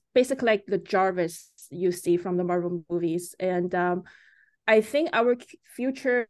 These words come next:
uh, like, as a human being, our future will be very interesting. And, um, there's a lot of, um, like, like, um, potentials to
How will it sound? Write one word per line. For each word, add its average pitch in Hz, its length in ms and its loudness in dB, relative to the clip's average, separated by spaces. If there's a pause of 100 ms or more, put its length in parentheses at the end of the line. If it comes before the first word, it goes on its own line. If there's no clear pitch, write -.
uh, 214 420 -2 (520)
like, 226 240 2
as 226 300 0 (240)
a 220 60 4
human 240 400 -2
being, 240 440 -2
our 226 160 2
future 240 320 -6
will 220 100 0
be 214 140 -6
very 196 540 0 (200)
interesting. 226 880 -2 (520)
And, 202 480 4
um, 196 380 2
there's 262 260 0
a 247 60 -2
lot 202 340 4
of, 208 160 -2 (220)
um, 190 420 -4 (420)
like, 190 320 -4 (360)
like, 196 200 2 (280)
um, 190 400 0
potentials 226 640 0
to 208 220 -2